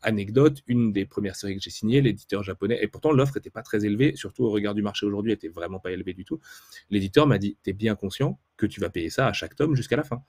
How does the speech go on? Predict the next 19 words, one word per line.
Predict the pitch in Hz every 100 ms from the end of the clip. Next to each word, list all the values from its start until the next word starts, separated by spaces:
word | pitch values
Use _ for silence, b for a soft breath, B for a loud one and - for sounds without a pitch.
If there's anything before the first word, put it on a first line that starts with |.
| b b _
Et | 98
je |
leur | 101 92
ai |
dit, « | 95 -
Ah | 135
oui, |
oui, | 190 226 123
j'ai | 98 101
bien | 117 143
compris, | 131 - 165
euh, | 160 104
que | 98 101
c'était | 104 123
une | 120
règle | 104 123 104
tacite | 95 104 135
du | 127
truc. » | - 92